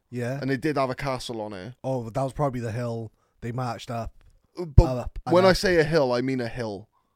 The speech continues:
Speaker 1: Just a hill.
Speaker 2: Just a hill. It was like, it was nothing special. It did have a moat. It was quite cool.
Speaker 1: That is actually pretty sick.
Speaker 2: Yeah. It looked like, um, do you know the, the castle in, in Cardiff Castle?
Speaker 1: Oh, yeah.
Speaker 2: Looked a little bit like that.
Speaker 1: 'Cause,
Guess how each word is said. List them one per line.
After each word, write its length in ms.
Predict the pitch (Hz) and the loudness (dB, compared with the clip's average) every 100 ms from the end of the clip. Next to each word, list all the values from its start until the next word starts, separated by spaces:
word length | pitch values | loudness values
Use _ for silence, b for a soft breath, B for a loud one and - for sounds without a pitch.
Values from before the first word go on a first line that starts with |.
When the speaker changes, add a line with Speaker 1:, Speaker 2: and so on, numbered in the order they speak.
| _ | _
Speaker 1:
Just 140 | 117 110 | -12 -10
a 40 | 98 | -8
hill. 400 | 110 110 95 92 | -8 -8 -10 -8
Speaker 2:
Just 220 | 131 - | -8 -4
a 60 | 127 | -4
hill. 340 | 131 110 107 | -2 -4 -6
It 80 | 107 | -6
was 220 | 117 117 | -8 -8
like, 220 | 123 117 | -6 -4
it 100 | 117 | -4
was 80 | 123 | -6
nothing 280 | 127 120 123 | -6 -8 -10
special. 640 | - 120 117 110 113 113 _ _ _ _ _ _ - | -6 -6 -6 -10 -10 -12 _ _ _ _ _ _ -6
It 240 | 139 - | -6 -2
did 140 | 139 131 | -2 -2
have 120 | 127 | -2
a 60 | 123 | -2
moat. 380 | 123 120 - 127 | -2 -4 -6 -12
It 40 | |
was 100 | 113 | -10
quite 220 | - 110 | -10 -10
cool. 340 | - 113 107 - | -6 -8 -8 -10
Speaker 1:
That 140 | 117 113 | -8 -8
is 120 | 104 | -10
actually 240 | 101 107 | -12 -14
pretty 180 | 110 95 | -14 -16
sick. 240 | - 104 101 | -14 -16 -10
Speaker 2:
Yeah. 420 | 120 117 113 110 - - | -6 -4 -4 -4 -8 -2
It 100 | 143 | 2
looked 180 | 185 180 | 2 2
like, 200 | 165 160 | 0 4
um, 280 | 160 156 156 | 2 2 -6
do 100 | 160 | -2
you 60 | |
know 120 | 175 | -2
the, 220 | 151 165 - _ | 0 -2 -2 _
the 80 | 147 | -8
castle 440 | 156 147 - 143 | -4 -4 -4 -2
in, 160 | 135 131 | -2 -2
in 240 | 123 127 127 | -2 -2 -2
Cardiff 340 | 127 123 127 | -4 -4 -4
Castle? 440 | 135 123 123 131 131 _ _ _ _ | -4 -6 -6 -12 -14 _ _ _ _
Speaker 1:
Oh, 320 | 151 165 156 | 2 4 4
yeah. 320 | 139 147 143 131 | 2 2 2 2
Speaker 2:
Looked 200 | 165 151 | 2 2
a 40 | |
little 180 | 143 113 | 0 0
bit 140 | 123 | -2
like 180 | 123 117 | -4 -4
that. 100 | 120 | -2
Speaker 1:
'Cause, 260 | 160 127 | -2 -2